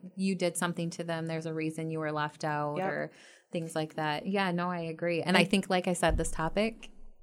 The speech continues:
Speaker 1: we could, we could literally, we, I think
Speaker 2: All
Speaker 1: we
Speaker 2: day.
Speaker 1: just touched
Speaker 2: All
Speaker 1: the
Speaker 2: day.
Speaker 1: surface of,
Speaker 2: <laughs>
Speaker 1: of fomo, which goes far beyond just what we talked about, about le-, you know, feeling left out. Because when I did poll our group, which is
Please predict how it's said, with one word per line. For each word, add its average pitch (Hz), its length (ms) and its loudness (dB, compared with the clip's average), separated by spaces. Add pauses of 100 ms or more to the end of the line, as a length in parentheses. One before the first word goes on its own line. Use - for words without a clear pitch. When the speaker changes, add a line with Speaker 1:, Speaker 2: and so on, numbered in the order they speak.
(200)
Speaker 1:
we 180 300 0
could, - 260 -6
we 190 300 -2
could 214 180 2 (100)
literally, 160 460 6
we, 175 180 4
I - 40 0
think 180 140 2
Speaker 2:
All 156 100 10
Speaker 1:
we 208 100 8
Speaker 2:
day. - 60 0
Speaker 1:
just 175 240 4
touched 185 160 4
Speaker 2:
All 233 100 10
Speaker 1:
the - 60 0
Speaker 2:
day. 175 140 10
Speaker 1:
surface 160 280 4
of, 160 260 6 (400)
Speaker 2:
<laughs> - 280 -16
Speaker 1:
of 175 200 6
fomo, 185 800 10
which - 380 4 (240)
goes 160 340 4
far 160 320 4
beyond 156 500 2
just - 460 -2
what 165 220 4
we 156 120 2
talked 156 320 2
about, 160 240 4
about 160 720 2
le-, 160 220 -4 (140)
you 190 120 0
know, 160 140 4
feeling 175 420 0
left 151 220 2
out. 165 220 8
Because - 220 2
when 175 120 2
I 165 80 4
did 165 260 2
poll 160 420 4 (400)
our 160 100 4
group, 240 320 4
which 170 220 4
is 160 440 2